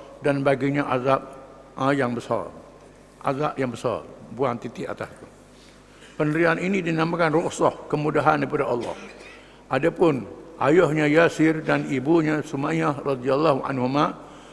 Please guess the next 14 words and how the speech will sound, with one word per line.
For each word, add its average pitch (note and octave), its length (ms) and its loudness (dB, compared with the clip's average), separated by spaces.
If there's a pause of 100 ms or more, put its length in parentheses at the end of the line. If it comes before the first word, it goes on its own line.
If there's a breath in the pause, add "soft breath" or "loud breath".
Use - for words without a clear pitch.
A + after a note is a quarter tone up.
(100 loud breath)
memilih C#3+ 480 2
mati C#3+ 320 0
syahid. A2+ 320 -2 (400 loud breath)
Dinamakan C#3 640 0
azimah, C3 480 0 (560 loud breath)
keazaman C#3+ 720 2 (400 loud breath)
dengan D3+ 320 4
pendirian D3 480 2
yang C#3 240 -2
teguh C#3+ 460 -2 (400 loud breath)
walaupun D#3+ 320 4
azimah D3+ 480 2
lebih D3 240 2
afdal, C#3 480 4